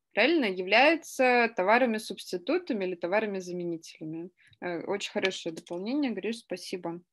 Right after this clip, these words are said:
Да. Вот, и, э, там растет цена на яблоки, да, потому что их становится меньше, да, предложение яблок уменьшается,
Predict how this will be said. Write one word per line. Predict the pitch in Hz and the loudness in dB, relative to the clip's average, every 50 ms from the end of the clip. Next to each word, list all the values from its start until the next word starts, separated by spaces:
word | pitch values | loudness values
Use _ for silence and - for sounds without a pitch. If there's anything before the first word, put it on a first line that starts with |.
| _ _ _ | _ _ _
Да. | 175 180 180 180 175 _ _ _ _ - - - - _ - - - | -10 -10 -8 -10 -14 _ _ _ _ -20 -20 -20 -20 _ -6 -6 -4
Вот, | - - - - - - | -2 -2 -2 -4 -4 -8
и, | - - 202 196 180 175 _ _ - | -6 -4 -4 -4 -4 -8 _ _ -12
э, | - 156 165 165 160 160 | -8 -6 -4 -4 -6 -6
там | - 139 - 139 151 180 - _ _ - | -8 -10 -10 -10 -12 -14 -16 _ _ -8
растет | 175 175 175 175 - 180 175 175 - | -8 -8 -8 -6 -6 -8 -8 -8 -10
цена | - - 175 175 165 156 160 175 - _ _ - | -10 -8 -6 -6 -6 -6 -8 -10 -12 _ _ -12
на | 165 | -6
яблоки, | 170 208 262 302 330 330 320 320 - 320 302 320 320 - _ _ _ _ | 0 2 2 4 4 0 0 0 -2 -2 -2 -2 -4 -6 _ _ _ _
да, | - 214 | -8 -8
потому | 214 - - - | -6 -6 -8 -8
что | - - 170 | -6 -6 -8
их | 175 | -8
становится | - - 180 180 175 175 175 - 180 | -8 -8 -6 -6 -6 -6 -8 -8 -6
меньше, | 180 170 170 170 - - - | -6 -4 -2 -2 -2 -2 -2
да, | - 185 | -6 -8
предложение | - - _ - 165 170 185 185 175 170 170 165 160 | -8 -10 _ -10 -8 -6 -6 -6 -4 -4 -4 -4 -4
яблок | 170 165 165 - 165 - - - | -6 -6 -6 -8 -12 -14 -10 -10
уменьшается, | 165 165 180 - - 175 160 160 160 160 - - - - 170 | -10 -4 -4 -4 -4 -4 -6 -6 -6 -10 -12 -18 -20 -20 -20